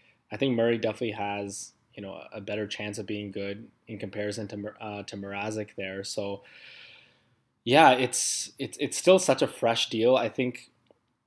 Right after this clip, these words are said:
when we see later in the week how the Leafs do in free agency, I think that's gonna be really big. Obviously, they have Engvall to sign, they have Sandin to sign. Um, so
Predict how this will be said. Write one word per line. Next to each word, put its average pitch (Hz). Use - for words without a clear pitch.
when 117
we 117
see 123
later 113
in 110
the 107
week 107
how 107
the 104
Leafs 107
do 110
in 107
free 101
agency, 123
I -
think 107
that's 107
gonna 113
be 101
really 104
big. 101
Obviously, 110
they 101
have 101
Engvall 113
to 110
sign, 107
they 101
have 98
Sandin 107
to 117
sign. 107
Um, 101
so 110